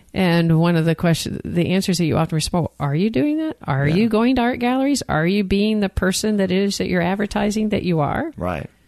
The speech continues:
Speaker 2: That is, I mean, in the real world, when you, you know, it's like, well, if you want this kind of person, don't you feel like you have to be a little bit closer to that kind of per-, you know, you can't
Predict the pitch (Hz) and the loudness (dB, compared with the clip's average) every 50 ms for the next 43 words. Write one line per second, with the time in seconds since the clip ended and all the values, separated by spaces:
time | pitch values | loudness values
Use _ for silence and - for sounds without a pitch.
0 | _ _ _ - - - - _ - - 135 175 180 185 185 165 135 - - 120 | _ _ _ -20 -20 -20 -18 _ -2 0 0 2 4 4 2 2 0 -2 -4 -4
1 | 123 127 117 117 113 82 - 69 65 - - - - _ - - - - 131 135 | -2 -2 -2 -2 -4 -6 -8 -10 -12 -14 -16 -20 -20 _ -20 -10 -4 -2 -2 0
2 | 123 110 123 147 147 131 120 127 156 156 123 107 104 117 110 104 101 98 92 - | 0 0 2 2 2 2 2 2 2 2 2 0 0 -2 -2 0 -2 -2 -4 -6
3 | - - - 104 101 95 92 92 90 - 92 87 87 - - - 92 95 98 98 | -10 -10 -6 -6 -4 -4 -4 -4 -4 -6 -6 -8 -8 -10 -14 -8 -6 -6 -6 -6
4 | - _ _ _ _ _ _ _ - 110 107 107 131 139 143 143 147 160 160 - | -10 _ _ _ _ _ _ _ -10 -8 -6 -2 -2 0 0 0 0 0 -2 -4
5 | 131 123 - - 135 123 113 104 104 127 127 147 - - 95 104 98 90 107 107 | -6 -4 -4 -4 -4 -4 -4 -4 -4 -4 -4 -4 -4 -6 -6 -6 -6 -4 -4 -2
6 | 110 117 117 113 113 107 - - - 104 110 110 110 110 104 104 - 104 101 104 | -2 -2 -4 -4 -6 -6 -8 -10 -6 -4 -2 0 0 -2 -2 -4 -6 -6 -6 -4
7 | 110 101 98 - - 98 95 107 101 101 101 98 101 101 98 - - - - 92 | -4 -6 -6 -8 -10 -8 -6 -6 -4 -4 -6 -6 -6 -6 -8 -8 -10 -12 -8 -4
8 | 98 104 104 - 104 95 98 95 95 98 87 - - 110 104 98 87 - - 95 | -4 -4 -4 -6 -6 -4 -4 -2 -2 -4 -4 -6 -6 -6 -4 -4 -6 -6 -6 -8
9 | - - - - - - - - - 110 127 131 127 117 117 117 113 - - 123 | -8 -8 -12 -16 -18 -20 -20 -10 -4 -2 0 0 0 0 -2 -2 -4 -4 -2 -2
10 | 123 123 123 - | 0 0 0 -2